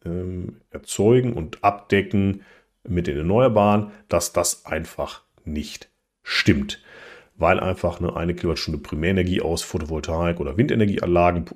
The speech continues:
produzieren direkt eine Kilowattstunde Strom. Ich habe die, keine Verluste. Bei Kohle brauche ich halt die dreifache Menge wegen der Verluste von ungefähr sechsundsechzig Prozent.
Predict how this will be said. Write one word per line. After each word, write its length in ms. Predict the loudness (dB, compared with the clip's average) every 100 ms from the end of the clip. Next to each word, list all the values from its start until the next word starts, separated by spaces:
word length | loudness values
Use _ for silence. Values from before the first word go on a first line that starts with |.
| _ -10
produzieren 440 | -6 -4 -2 0
direkt 300 | 2 0 2
eine 180 | 2 2
Kilowattstunde 500 | -2 -4 -4 -8 -8
Strom. 280 | 0 2 2
Ich 60 |
habe 140 | -4 -6
die, 200 | -10 -10 _ _ -6
keine 200 | -6 -4
Verluste. 640 | 4 4 6 8 6 6 -10 -20 -20 -20 -20 _ _ _
Bei 100 | 0
Kohle 320 | 4 8 8 8
brauche 320 | 6 2 2
ich 140 | 0
halt 320 | -2 -4 -8 _ _ _ -16
die 200 | -14 -14 _ _ _ _ _ _ _
dreifache 420 | 0 2 2 -2 -2
Menge 280 | -2 -2
wegen 220 | -2 -4 -2
der 280 | -2 -4 -8 _
Verluste 420 | -4 -2 -4 -10
von 200 | -12 -8
ungefähr 440 | -8 -6 -6 -6 -6
sechsundsechzig 800 | -8 -8 -8 -10 -10 -12 -12 -16
Prozent. 560 | -8 -4 -4 -6 -12